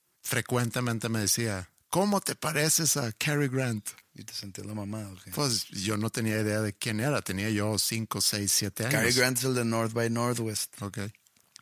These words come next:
Speaker 2: Este que te dije, ya matando la clase de historia del cine,
Speaker 1: Ujú.
Speaker 2: estaba viendo Rear Window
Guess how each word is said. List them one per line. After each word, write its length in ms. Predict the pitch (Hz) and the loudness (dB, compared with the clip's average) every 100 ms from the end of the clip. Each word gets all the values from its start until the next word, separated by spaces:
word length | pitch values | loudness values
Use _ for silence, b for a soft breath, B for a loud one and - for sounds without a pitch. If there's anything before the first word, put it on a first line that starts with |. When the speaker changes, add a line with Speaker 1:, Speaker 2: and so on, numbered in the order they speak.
| 98 | -4
Speaker 2:
Este 200 | 107 127 | -2 -2
que 100 | 135 | -2
te 120 | 117 | 0
dije, 280 | 113 113 120 B B B B B B B | 2 0 -2 B B B B B B B
ya 360 | - 113 117 113 - - | -4 0 2 0 -4 -8
matando 440 | 113 120 127 123 147 | -2 0 2 4 4
la 100 | 147 | 4
clase 280 | 139 135 147 | 4 4 6
de 40 | |
historia 340 | 139 - 135 135 | 4 4 4 6
del 100 | 131 | 6
cine, 360 | - 123 104 120 - | 4 2 -2 -6 -4
Speaker 1:
Ujú. 260 | 117 131 143 b b _ - | -4 -4 -8 b b _ -14
Speaker 2:
estaba 280 | - 110 | -4 -2
viendo 580 | 110 113 110 113 110 107 - | 0 0 0 0 0 -2 0
Rear 200 | 117 123 | 2 4
Window 520 | 131 165 135 107 | 4 4 2 0